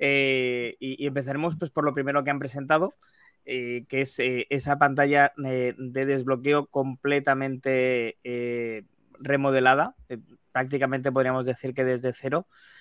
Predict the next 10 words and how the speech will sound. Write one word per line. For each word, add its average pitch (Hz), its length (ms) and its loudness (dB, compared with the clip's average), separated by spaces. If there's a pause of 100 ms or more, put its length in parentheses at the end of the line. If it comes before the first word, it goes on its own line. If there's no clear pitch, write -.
(180)
Muy 139 240 -2
semejante 151 500 -2
a - 40 4
lo 139 80 4
que 131 100 2
podemos 131 300 0
hacer 131 240 -8
con 135 80 -2
las 127 160 0
complicaciones 131 960 -4